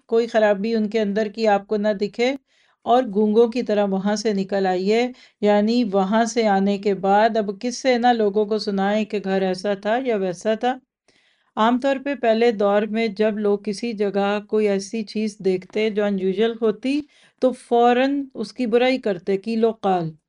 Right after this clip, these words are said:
आज लोग कैमरे खोल लेते हैं, किस लिए? कि ज़रा तस्वीर सेव कर लें। तो वो दिल trash can से भी ज़्यादा बदबूदार हो जाते हैं, जिनमें लोगों की बदगुमानियाँ भर जाती हैं।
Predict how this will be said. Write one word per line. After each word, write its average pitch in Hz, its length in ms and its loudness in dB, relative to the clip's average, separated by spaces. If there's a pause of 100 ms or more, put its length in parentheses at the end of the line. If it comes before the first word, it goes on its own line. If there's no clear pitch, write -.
(160)
आज 269 240 2
लोग 269 240 -4
कैमरे 202 380 2
खोल 190 240 0
लेते 185 300 -2
हैं, 202 100 0
किस 202 260 -6
लिए? 247 280 -2 (520)
कि 208 100 0
ज़रा 196 220 0
तस्वीर 196 500 -2
सेव 185 340 0
कर 175 160 -6
लें। 170 180 -10 (320)
तो 226 100 6
वो 233 200 6
दिल 277 280 0
trash 220 380 0
can 214 320 -2
से 240 180 -4
भी 233 140 -4
ज़्यादा 202 340 0
बदबूदार 190 720 -2
हो 208 80 -2
जाते 202 340 -4
हैं, 214 160 -6 (540)
जिनमें 254 540 2
लोगों 196 420 4
की 226 200 -6
बदगुमानियाँ 190 920 -2
भर 190 240 0
जाती 175 420 -4
हैं। 233 300 -2